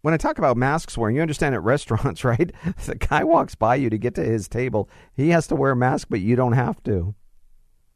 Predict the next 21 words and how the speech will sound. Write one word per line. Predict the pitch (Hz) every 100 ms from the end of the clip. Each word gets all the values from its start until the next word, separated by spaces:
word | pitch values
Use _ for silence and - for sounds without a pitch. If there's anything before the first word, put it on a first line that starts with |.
| _ -
Did, | 127 113
did | 127 127 -
you | 165
<laughs> | 143
not | 262
see | - 143
how | 147 -
stupid | - - 110 131
that | 127 -
is? | - - 233 _ _ _ _ _ _ _ _ _ - _ _ _ _ 113
I, | 120 -
I |
mean, | 156 156 143
w-, | 151 98 - _ -
w-, | 127 127
you, | 151 -
you | 127 143
guys | 165 226 330
are | -
like | 135
these, | - 131 123